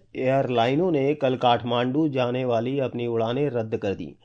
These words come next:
नेपाल की राजधानी में बड़े पैमाने पर सरकार विरोधी प्रदर्शन के बीच हवाई अड्डा अस्थायी रूप से बंद कर दिया है। नेपाल एयरलाइंस ने भी कल दिल्ली से काठमांडू जाने वाली अपनी उड़ान रद्द कर दी थी।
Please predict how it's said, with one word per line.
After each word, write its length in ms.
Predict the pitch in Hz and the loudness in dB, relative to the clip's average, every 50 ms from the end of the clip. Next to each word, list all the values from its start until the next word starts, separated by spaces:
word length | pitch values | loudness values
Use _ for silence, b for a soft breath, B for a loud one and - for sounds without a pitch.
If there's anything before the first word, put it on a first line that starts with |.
| b b b b b b - | b b b b b b -4
नेपाल 360 | 127 139 135 147 160 185 196 | -2 0 4 4 4 4 4
की 100 | 190 208 | 0 2
राजधानी 520 | 196 185 180 170 151 139 139 147 175 175 180 | 4 4 4 4 2 2 2 2 2 2 2
में 200 | 175 175 175 147 | 2 0 0 2
बड़े 240 | 127 120 131 147 | 2 2 4 2
पैमाने 500 | 143 135 127 120 113 110 110 117 131 147 | 2 2 0 0 0 0 0 0 0 0
पर 180 | 147 147 143 135 | 2 2 0 0
सरकार 540 | - - 123 117 117 127 127 139 147 156 143 | 0 -2 -2 -2 0 0 2 2 2 2 0
विरोधी 420 | 120 123 117 120 120 120 135 143 147 | -2 -2 -2 -2 -2 0 -2 -2 -2
प्रदर्शन 540 | - 120 123 110 120 113 - - 135 127 | -4 -6 -4 -4 -4 -4 -4 -4 -6 -4
के 120 | 117 120 110 | -4 -4 -2
बीच 280 | 101 135 151 151 151 B B B B B - | 0 0 0 0 -2 B B B B B -10
हवाई 360 | - 131 135 139 151 170 180 175 | -4 0 2 2 2 2 2 0
अड्डा 300 | 160 147 135 147 156 160 - - _ - | -2 -2 0 0 0 0 0 -4 _ 0
अस्थायी 500 | 131 135 - - - - 147 151 180 185 165 | 0 0 0 -4 -6 -2 0 2 2 4 2
रूप 180 | 147 139 135 | 2 0 0
से 200 | 139 - 147 139 139 123 | -2 -2 -2 -2 -2 -2
बंद 240 | 123 127 131 123 | -2 -2 0 0
कर 180 | 123 127 120 113 | 0 -2 -2 -2
दिया 240 | 107 113 110 110 101 | -2 0 0 0 0
है। 220 | - - - - - B B B B B B B B B B B B B B _ | -2 -6 -10 -12 -14 B B B B B B B B B B B B B B _
नेपाल 380 | 135 151 156 160 185 208 220 226 | -2 0 0 2 2 2 2 2
एयरलाइंस 600 | 220 214 202 196 185 185 190 214 214 202 - - | 0 0 0 0 0 0 0 0 0 -2 -2 0
ने 140 | 170 160 160 | 0 2 2
भी 200 | 147 147 160 165 | 4 2 2 2
कल 260 | - - 143 143 139 | 2 0 0 0 2
दिल्ली 320 | 127 127 131 143 165 180 175 | 0 0 2 4 2 2 2
से 140 | - 156 | 0 0
काठमांडू 720 | 151 - 131 123 120 117 131 120 123 135 139 139 151 156 143 | 2 4 4 4 4 2 0 0 2 2 2 2 2 2 2
जाने 300 | 131 127 120 123 127 127 | 2 0 0 0 2 2
वाली 320 | 120 110 113 127 147 151 160 | 2 2 2 2 0 0 0
अपनी 280 | 131 120 131 123 123 | -2 -4 -4 -2 -2
उड़ान 400 | 120 117 113 120 135 147 147 135 | 0 0 2 2 2 2 0 -2
रद्द 340 | 123 117 127 123 123 117 123 | -2 -2 -2 -2 -2 -4 -4
कर 180 | 113 117 110 107 | -4 -4 -4 -4
दी 160 | 110 113 107 | -4 -4 -6
थी। 280 | - - 101 80 - | -6 -8 -10 -10 -10